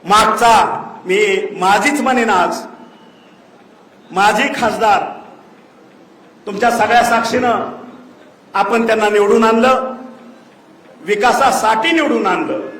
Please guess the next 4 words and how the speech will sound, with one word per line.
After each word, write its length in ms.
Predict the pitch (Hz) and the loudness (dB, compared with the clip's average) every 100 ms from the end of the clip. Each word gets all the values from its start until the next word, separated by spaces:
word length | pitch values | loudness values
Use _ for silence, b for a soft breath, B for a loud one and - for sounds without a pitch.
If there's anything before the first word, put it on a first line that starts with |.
| - - - - - - - - - - - - | -20 -20 -20 -20 -20 -20 -20 -20 -20 -20 -20 -14
मोदींच्या 800 | 190 233 233 277 277 277 302 302 | -2 4 4 4 2 2 4 4
साठी 480 | 302 254 240 247 349 | 4 4 4 4 2
निवडून 380 | 339 285 233 - | 4 4 2 2
आणलं. 420 | 156 151 - | 0 -2 -6